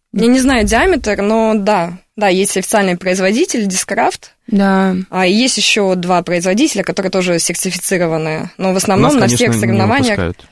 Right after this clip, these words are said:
Speaker 1: У нас
Speaker 3: Наши
Speaker 1: выпускают, почему? У
Speaker 3: выпускают.
Speaker 1: нас выпускают Аэрокер.
Speaker 2: Аэрокер, да, но там немножечко разница в том, что другой пластик используется.
Speaker 1: Другой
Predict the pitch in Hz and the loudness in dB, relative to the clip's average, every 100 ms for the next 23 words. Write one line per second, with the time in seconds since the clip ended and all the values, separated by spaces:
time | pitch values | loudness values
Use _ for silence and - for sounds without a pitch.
0 | - 202 - - - - 294 302 - 254 | -6 -2 0 0 -2 -2 0 0 0 0
1 | 233 240 - - 233 233 208 190 208 196 | 0 -2 -6 -4 -2 -2 -2 -2 -2 -4
2 | 185 190 _ _ 220 214 220 233 240 220 | -10 -12 _ _ 0 2 2 2 2 2
3 | 220 214 214 214 208 _ - 240 233 233 | 2 0 -2 -6 -8 _ -2 2 4 4
4 | 233 233 233 226 - 226 220 214 208 214 | 4 4 2 -2 -2 0 0 0 -2 -4
5 | 240 247 233 - 214 208 202 220 208 214 | -2 -2 -2 0 2 2 2 2 2 2
6 | 226 208 - 196 190 - 190 180 175 | 0 -2 -2 -4 -4 -2 0 2 2